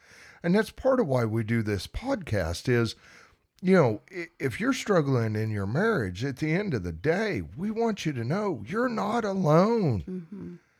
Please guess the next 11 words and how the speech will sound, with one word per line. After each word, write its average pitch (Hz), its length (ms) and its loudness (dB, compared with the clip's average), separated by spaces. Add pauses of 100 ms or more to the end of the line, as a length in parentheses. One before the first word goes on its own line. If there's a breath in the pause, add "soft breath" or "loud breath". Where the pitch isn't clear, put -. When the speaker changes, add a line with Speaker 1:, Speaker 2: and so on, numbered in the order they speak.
(800 soft breath)
Speaker 1:
We, 190 140 4
we 170 360 2
struggle 208 640 0
every 185 500 0
day 180 380 4
as 156 180 2
well. 170 480 2
After 131 300 0
twenty-seven 170 800 0
years, 139 420 2
God 151 460 -4